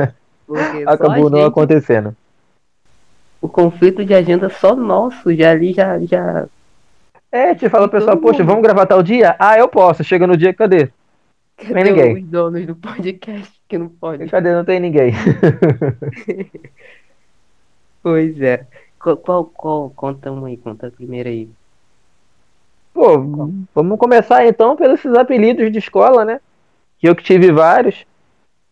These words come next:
Speaker 1: Entrei, te conheci no sétimo ano. Isso. Oitava série, sétimo ano, se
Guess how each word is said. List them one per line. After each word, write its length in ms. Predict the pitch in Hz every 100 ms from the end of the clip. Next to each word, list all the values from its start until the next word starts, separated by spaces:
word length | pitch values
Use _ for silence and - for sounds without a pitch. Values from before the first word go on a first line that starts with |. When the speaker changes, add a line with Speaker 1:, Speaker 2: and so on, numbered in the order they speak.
| _ _ _ _ -
Speaker 1:
Entrei, 440 | 139 135 156 170 175
te 100 | -
conheci 420 | 165 156 160 185
no 220 | 185 262 -
sétimo 400 | - 175 - 156
ano. 300 | 170 226 233 - _ _ _ _ _ _ _
Isso. 380 | - 131 117 113 - _ _ _ _ _ _ _
Oitava 240 | - 135
série, 220 | 123 135 117
sétimo 300 | 131 156 143
ano, 220 | 104
se 80 | 104